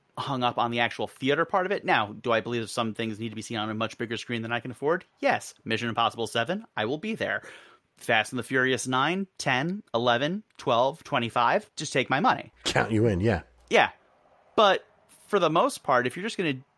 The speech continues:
Speaker 1: in this brave new world of where you could just do on-demand video releases, where, what was it, Trolls World Domination or whatever?
Speaker 2: Yeah, Trolls World Tour.
Speaker 1: Yeah, World Tour, World Domination, same basic principle.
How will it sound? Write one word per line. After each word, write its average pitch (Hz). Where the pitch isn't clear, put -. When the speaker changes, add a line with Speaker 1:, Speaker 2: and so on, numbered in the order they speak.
Speaker 1:
in 165
this 160
brave 160
new 170
world 156
of 120
where 139
you 127
could 123
just 117
do 120
on-demand 139
video 151
releases, 110
where, 113
what 147
was 127
it, 90
Trolls 127
World 123
Domination 123
or 143
whatever? 139
Speaker 2:
Yeah, 107
Trolls 98
World 98
Tour. 95
Speaker 1:
Yeah, 117
World 127
Tour, 117
World 120
Domination, 110
same 131
basic -
principle. -